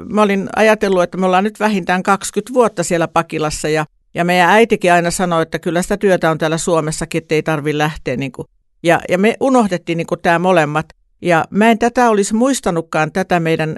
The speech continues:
keskustelua, ellei mä olisi nyt löytänyt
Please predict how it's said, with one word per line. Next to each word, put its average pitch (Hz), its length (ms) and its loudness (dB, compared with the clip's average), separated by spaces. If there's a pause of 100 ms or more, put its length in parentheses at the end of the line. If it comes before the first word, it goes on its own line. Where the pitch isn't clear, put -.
(100)
keskustelua, 165 760 -2
ellei 185 260 2
mä 180 120 0
olisi 180 200 0
nyt 226 240 0
löytänyt 196 540 2